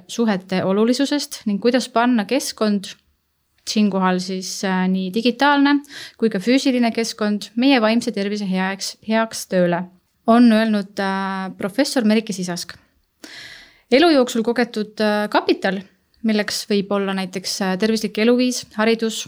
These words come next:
suhted, meie digipädevus, see kõik tuleb kaasa läbi elu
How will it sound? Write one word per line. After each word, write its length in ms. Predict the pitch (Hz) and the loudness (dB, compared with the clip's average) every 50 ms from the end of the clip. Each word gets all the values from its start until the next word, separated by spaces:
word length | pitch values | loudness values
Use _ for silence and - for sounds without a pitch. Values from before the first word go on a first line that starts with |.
| - _ | -14 _
suhted, 560 | - - 226 226 220 - - - 220 220 - - - _ _ - | -6 -2 -2 -2 -2 -2 0 -2 -2 -2 -4 -12 -18 _ _ -6
meie 340 | 202 202 202 202 202 196 | -4 -2 0 0 -2 -2
digipädevus, 760 | 190 226 233 233 247 240 233 226 226 220 208 208 208 208 - - - _ _ - - - - - - | -2 -2 0 0 0 0 0 0 0 -2 -2 -2 -4 -6 -8 -12 -14 _ _ -20 -20 -20 -20 -18 -4
see 120 | - 240 226 | -2 2 2
kõik 200 | 269 269 - - | 2 0 2 0
tuleb 240 | 247 220 202 214 | 0 0 0 0
kaasa 360 | - 247 247 247 233 220 220 190 | 0 0 2 2 0 0 -2 -4
läbi 300 | 190 196 190 202 196 196 | -4 -4 -4 -4 -2 0
elu 220 | 214 233 254 277 | 0 2 2 2